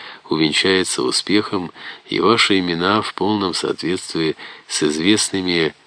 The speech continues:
строками Пушкина напишут на обломках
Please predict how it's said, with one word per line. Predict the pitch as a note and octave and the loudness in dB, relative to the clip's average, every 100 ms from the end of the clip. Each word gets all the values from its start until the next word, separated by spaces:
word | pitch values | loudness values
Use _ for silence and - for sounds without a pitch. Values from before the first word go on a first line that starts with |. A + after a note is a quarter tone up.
| _ | _
строками | - - E2+ D2+ F2 E2 | -6 -2 0 0 2 2
Пушкина | D2+ E2+ G#2+ - F#2+ F2 | 0 0 0 0 -2 -4
напишут | E2 - - - - | -6 -4 -2 -2 -4
на | - - | -4 -4
обломках | - D3+ E2+ - C#2+ - | -2 -2 -2 -2 -6 -6